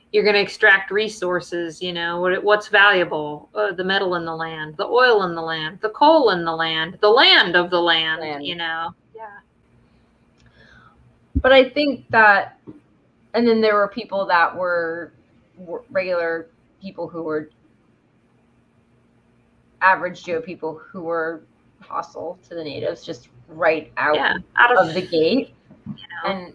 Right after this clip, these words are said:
Speaker 2: but as
Speaker 1: fear
Speaker 2: far
Speaker 1: of the other, something different, something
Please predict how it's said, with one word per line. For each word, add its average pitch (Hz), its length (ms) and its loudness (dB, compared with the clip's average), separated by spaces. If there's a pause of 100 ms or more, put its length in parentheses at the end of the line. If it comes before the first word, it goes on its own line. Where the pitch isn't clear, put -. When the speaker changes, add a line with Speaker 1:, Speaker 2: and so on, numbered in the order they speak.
(100)
Speaker 2:
but 220 180 4
as 220 120 4
Speaker 1:
fear 196 180 6
Speaker 2:
far 208 200 6
Speaker 1:
of 196 160 0
the 190 140 2
other, 185 580 2
something 175 420 -10
different, 180 540 -6
something 170 680 -10